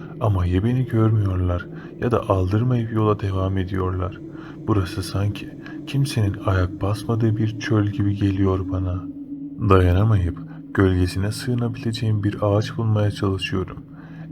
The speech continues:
Eskiden dere yatağı olduğu belli olan gölge bir yere çömelip ayakkabılarımı çıkarıp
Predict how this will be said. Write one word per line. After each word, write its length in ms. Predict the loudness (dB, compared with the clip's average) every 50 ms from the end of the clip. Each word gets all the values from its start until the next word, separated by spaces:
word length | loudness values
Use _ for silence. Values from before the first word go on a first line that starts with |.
| -2
Eskiden 500 | -2 -2 -2 -2 -6 -4 0 2 2 2 2 0 0
dere 200 | 0 2 4 4
yatağı 340 | 2 2 0 0 0 0 0
olduğu 520 | 2 2 2 2 2 2 0 0 0 0
belli 280 | 0 0 0 2 2 2
olan 360 | 2 2 2 0 0 -2 0
gölge 420 | 0 0 0 0 0 -2 0 0
bir 100 | 0 0
yere 280 | 2 2 2 2 2 0
çömelip 480 | 0 -2 -2 -2 -2 -4 -4 -6 -8 -8 -10 -12 -14 -16 -16 -16 -16 -8 -4
ayakkabılarımı 840 | 0 0 0 0 0 -2 -4 -4 -2 2 2 2 2 2 0 0
çıkarıp 520 | -2 -2 -8 -2 0 0 0 0 -2 -6